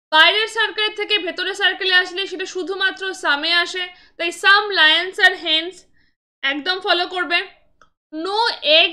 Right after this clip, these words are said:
is bird"। "No egg is bird",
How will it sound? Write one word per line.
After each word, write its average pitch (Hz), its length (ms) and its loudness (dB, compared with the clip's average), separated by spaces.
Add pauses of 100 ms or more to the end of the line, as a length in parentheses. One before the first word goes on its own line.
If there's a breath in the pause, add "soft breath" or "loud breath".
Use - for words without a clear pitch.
(140)
is 320 220 -2 (160)
bird"। 269 320 0 (1160)
"No 359 160 -4 (160)
egg 320 240 2 (140)
is 302 140 -8
bird", 302 240 4